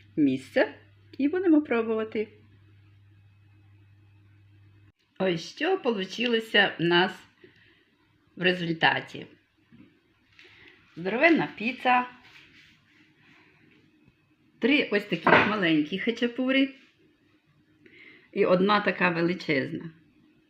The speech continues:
Ось така. Прекрасні наші хачапурі. Бачите, таке чудове-чудове тісто. Ну що ж, зараз ми будемо пробувати піцу.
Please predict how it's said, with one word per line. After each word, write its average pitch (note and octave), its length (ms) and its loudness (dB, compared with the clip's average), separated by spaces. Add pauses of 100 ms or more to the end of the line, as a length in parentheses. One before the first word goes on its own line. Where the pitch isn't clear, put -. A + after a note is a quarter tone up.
(200)
Ось - 260 -10
така. F3+ 520 -8 (1000)
Прекрасні B3 640 -4
наші F3+ 400 -4
хачапурі. D#3+ 720 -12 (520)
Бачите, E3+ 300 -12
таке - 280 -10
чудове-чудове F#3+ 840 -4
тісто. F3+ 520 -8 (880)
Ну E3+ 100 -4
що - 180 -12
ж, D3 80 -10
зараз F3 400 -4
ми G3 120 0
будемо E3 440 -4
пробувати D#3+ 760 -6 (1800)
піцу. F3 420 -8